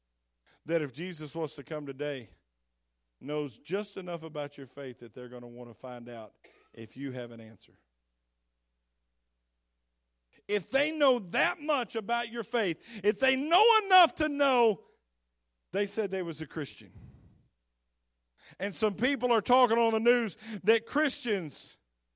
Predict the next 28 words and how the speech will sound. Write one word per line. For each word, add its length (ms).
said 560
something 340
like 200
this 160
will 80
be 100
happening. 280
Now, 200
understand, 600
the 80
news 320
is 140
not 200
gonna 140
be 120
saying 260
this 180
was 140
the 80
rapture. 420
The 100
news 320
is 100
not 220
gonna 80
be 120
saying 300
that. 280